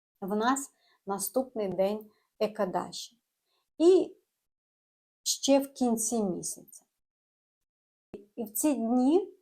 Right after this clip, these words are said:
ми можемо попрацювати на благо інших, внести великий плюс у свою карму,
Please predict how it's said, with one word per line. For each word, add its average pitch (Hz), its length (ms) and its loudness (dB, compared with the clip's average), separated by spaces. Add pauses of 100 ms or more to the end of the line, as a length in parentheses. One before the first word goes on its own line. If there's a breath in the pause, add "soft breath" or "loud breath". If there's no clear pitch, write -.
(240)
ми 247 520 2
можемо 214 920 0
попрацювати 208 880 -2
на 190 160 -2
благо 185 560 -4 (100)
інших, 175 500 -12 (420)
внести 220 680 0 (140)
великий 208 640 -2 (520)
плюс 208 480 -2
у 190 60 -8
свою 175 380 -6
карму, 185 560 -12